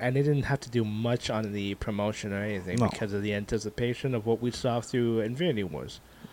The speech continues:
Speaker 2: They, they could have showed one trailer.
Speaker 1: Mm-hmm.
Speaker 2: And it's just Flash, the, the one where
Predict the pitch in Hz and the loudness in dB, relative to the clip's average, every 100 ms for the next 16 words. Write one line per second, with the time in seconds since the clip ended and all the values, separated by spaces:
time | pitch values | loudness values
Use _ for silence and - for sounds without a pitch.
0 | - - - - 165 208 - 160 220 254 | -20 -18 -12 12 12 12 12 10 10 10
1 | 226 - 160 147 135 120 131 147 143 - | 6 10 12 12 10 6 6 6 6 10
2 | 135 113 92 78 - 117 110 95 - - | 10 10 8 2 -4 -6 -6 -8 -14 -20
3 | - - - 127 135 - 165 - 139 127 | -20 -10 6 10 12 12 12 12 8 10
4 | 131 - - 135 131 120 135 135 147 147 | 10 10 8 12 12 12 12 12 12 12
5 | 135 127 | 12 12